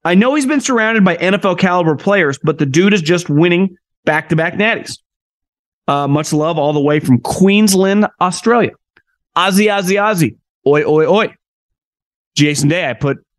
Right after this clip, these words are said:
a couple hundo on him to win, uh, to win the Masters, and he was right there until he hit one in the water on fifteen in his second round, and we've been struggling ever since, but I love me some Jason Day. I would say on Stetson Bennett, if you haven't had a chance, the T M Z video,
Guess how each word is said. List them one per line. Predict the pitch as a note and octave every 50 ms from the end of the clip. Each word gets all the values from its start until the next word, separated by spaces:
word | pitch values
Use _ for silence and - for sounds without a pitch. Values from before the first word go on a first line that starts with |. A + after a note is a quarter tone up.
| -
a | - C3
couple | B2+ D3+ D3 C#3+ C#3+ C#3+
hundo | D3+ D#3+ D#3 D#3 D#3+ E3
on | D#3+ D#3+ D#3+ D#3+
him | D#3+ D#3+
to | D#3 D#3+
win, | D#3+ E3 E3 D#3+ D#3+ D#3+
uh, | D#3+ D#3+ D#3 D#3+ D#3 - _ _ _ _ _ _ _ _ _ _ _ _ -
to | -
win | D#3 E3+ E3+
the | E3
Masters, | D#3+ E3 F3+ G3+ G3+ - B3 B3+ A3 F3+
and | D#3+ D#3
he | E3 E3+
was | F3 E3+ C#3+ C#3+
right | D#3+ F3 F3+ F3+ D#3
there | F3 F#3 G#3 A3+
until | G#3 - F#3 F#3 F#3
he | F3 E3
hit | F3+ F#3
one | F3+ F#3 F#3 F#3
in | F#3+ F#3
the | F3
water | E3+ F3+ F#3 G3 G#3 G#3+ A3+ A#3 - - -
on | - E3 E3 E3+ E3+ D#3+
fifteen | - F#3 E3+ F3+ - F#3 F#3+ G3+ G#3+ A3
in | D3 D#3+ D#3+
his | D#3 D3 -
second | G3 F3+ F3 F#3 F3+
round, | F3+ F#3 G3+ A3 A#3 A3 G#3
and | D#3+ C#3+ C#3+ _ _ _ _ _ _ _ _ _ _ _ _ _ _ _ -
we've | D#3 E3 E3
been | G#3+ G#3+
struggling | G3 - A#3 A#3+ A#3+ A3+ A#3 A#3 A3+ A#3
ever | A3+ G#3
since, | G3 - B3 A3 C#3+ -
but | - D3 D3 D3
I | D#3
love | D#3+ E3+ F3 E3 E3
me | E3+ D#3
some | E3 D#3+
Jason | C#3+ D#3+ E3 D#3+ E3 D#3+ D#3
Day. | E3+ F3+ F3 C#3 A2+ - - _ _ _ _ _ _ _ _ _ _ _ _ _ _ _ _ _ _ _ -
I | - C4
would | D4+ D#4 B3+
say | A#3+ C#4 C4
on | A#3 F3+
Stetson | - - A3 A3 G#3+ G#3+ G3+ G3 D#3
Bennett, | D3 F3 F3 F3 E3+
if | E3 E3 E3+
you | D#3+ F3
haven't | F3+ G3 G#3+ A3
had | G#3+ G3+ F3+
a | D3+
chance, | B2 - - - F3+ F3 E3 D3+ C3+ - -
the | D3+ C#3
T | - - F3 F3 E3+
M | D#3+ D3
Z | B2 C3+ D#3+ D#3+
video, | C3+ D3 C#3+ C#3 C3+ C3 C3 B2+ B2 A#2 A#2